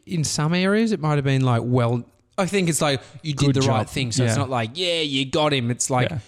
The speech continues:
Speaker 1: "You did the right thing,"
Speaker 2: Mm-hmm.
Speaker 1: and, uh, you know, s-, sorry you had to make that
Speaker 2: Yeah.
Speaker 1: call, but you, we've got you back. I remember, this is one last story from the train, from the tra-, hanging at the train station before the fucking, uh, officers used to n-, now loiter there
Speaker 2: Mm-hmm.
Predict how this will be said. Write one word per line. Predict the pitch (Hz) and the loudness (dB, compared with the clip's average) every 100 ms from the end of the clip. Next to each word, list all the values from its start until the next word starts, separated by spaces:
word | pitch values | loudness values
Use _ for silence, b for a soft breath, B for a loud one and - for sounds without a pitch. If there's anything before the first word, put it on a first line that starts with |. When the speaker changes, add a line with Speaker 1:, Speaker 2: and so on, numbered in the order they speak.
| _ | _
Speaker 1:
"You | 143 | -8
did | 131 135 123 | -4 -2 0
the | 127 | 2
right | 127 131 - | 2 0 -2
thing," | - 135 196 220 196 | -4 -2 -2 -4 0
Speaker 2:
Mm-hmm. | 110 104 | 2 2
Speaker 1:
and, | 120 117 113 113 117 - - - _ - | 2 0 -2 -4 -10 -18 -20 -20 _ -10
uh, | 123 117 | -6 -4
you | 113 117 | 0 0
know, | 117 - - - - - - - - | 0 -4 -12 -20 -20 -20 -20 -20 -18
s-, | - - - | -14 -12 -10
sorry | - 147 127 | -4 0 2
you | 127 | 4
had | 120 127 | 2 0
to | 120 | -2
make | 113 | -4
that | 110 104 | -2 -2
Speaker 2:
Yeah. | 92 90 | 0 -2
Speaker 1:
call, | 113 | -4
but | 120 - | -8 -8
you, | 123 - | -10 -6
we've | 135 123 | -4 -2
got | 135 127 | -4 -2
you | |
back. | 123 107 B B B B _ - | -4 -4 B B B B _ -2
I | |
remember, | 143 139 139 135 117 | 0 2 2 2 2
this | 117 | 2
is | 117 | 2
one | 131 135 | 2 2
last | 131 - | 0 0
story | 135 120 | 0 0
from | 113 120 | 0 -2
the | |
train, | - 123 117 117 - 131 | -2 -2 -2 -2 -4 -4
from | 127 | 0
the | 117 | 0
tra-, | - 120 | -2 -2
hanging | 120 143 131 | -2 -2 -2
at | |
the | - | -4
train | - 123 120 | -4 -2 0
station | 127 127 160 B B B B - | 0 0 -4 B B B B -10
before | 135 - 135 131 131 127 | -8 -4 0 2 2 0
the | 113 | -2
fucking, | - 113 117 113 B B B - | -4 -4 -4 -6 B B B -18
uh, | 131 - _ - | -18 -18 _ -12
officers | - 123 127 - 135 151 | -6 -4 -2 0 0 2
used | 131 - | 0 0
to | - - | -6 -10
n-, | 135 131 - | -6 -6 -2
now | 135 123 123 | 0 2 2
loiter | 120 123 120 123 | 2 2 0 0
there | 127 160 113 | 0 2 4
Speaker 2:
Mm-hmm. | 110 | 2